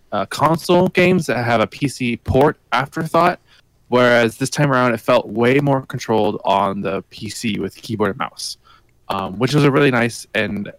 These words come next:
fun surprise to be able to have that finer tuning, aiming, and not so much the jitters that happen when you get a lot of explosions happening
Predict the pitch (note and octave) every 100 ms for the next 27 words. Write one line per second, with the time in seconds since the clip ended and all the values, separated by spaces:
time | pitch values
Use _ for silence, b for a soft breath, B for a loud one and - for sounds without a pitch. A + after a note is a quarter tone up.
0 | _ - A#2+ A2+ - - - - - -
1 | - G#2+ G#2+ G#2 G#2 A2+ G#2+ G#2 G#2 -
2 | C3 B2 A#2 - B2 A2+ A2+ A#2 b b
3 | - D3 C#3+ C#3 C3+ A#2 A#2 A2+ - A2+
4 | G#2+ - A#2+ A2 - - G#2 A2 C3 A2+
5 | G2+ G2 - - - G2+ G2+ - G#2+ G#2
6 | G#2 G2+ G#2 G#2 G#2 G#2 A2+ B2+ B2+ B2+
7 | A#2 A#2+ - - G#2 G#2 - F#2 F#2 -
8 | -